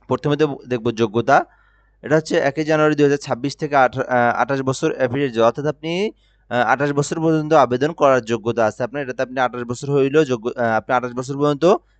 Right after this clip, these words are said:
আবেদন করতে পারবেন। এরপর আমরা দেখব যে হচ্ছে শারীরিক যে, যে, আহ, শারীরিক যে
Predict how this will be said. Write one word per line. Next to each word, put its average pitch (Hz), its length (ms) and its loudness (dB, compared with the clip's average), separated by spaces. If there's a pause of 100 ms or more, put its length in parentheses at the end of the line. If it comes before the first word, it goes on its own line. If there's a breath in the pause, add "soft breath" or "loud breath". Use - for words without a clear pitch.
আবেদন 123 320 -2
করতে 123 220 -4
পারবেন। 104 280 -2
এরপর 139 260 -4
আমরা 147 200 2
দেখব 110 380 -2
যে 120 160 -2
হচ্ছে 135 280 -4
শারীরিক 135 600 -2
যে, 113 240 -4
যে, 113 340 0 (400)
আহ, 104 500 -4 (280)
শারীরিক 135 400 -2
যে 143 160 0